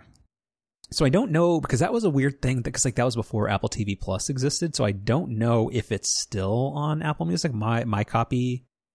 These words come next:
uh, fell off a truck. But again, I ha-, I had an Apple <laughs> Music subscription at the time, so it's fine. No, no court will convict me. Um,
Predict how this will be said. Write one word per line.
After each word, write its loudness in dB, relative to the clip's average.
uh, 2
fell 2
off 0
a -4
truck. -2
But 4
again, 4
I 2
ha-, 2
I 2
had 2
an -2
Apple 2
<laughs> 4
Music 0
subscription -4
at -4
the -6
time, 0
so -2
it's -8
fine. -2
No, -6
no -4
court -6
will -8
convict -4
me. -4
Um, 0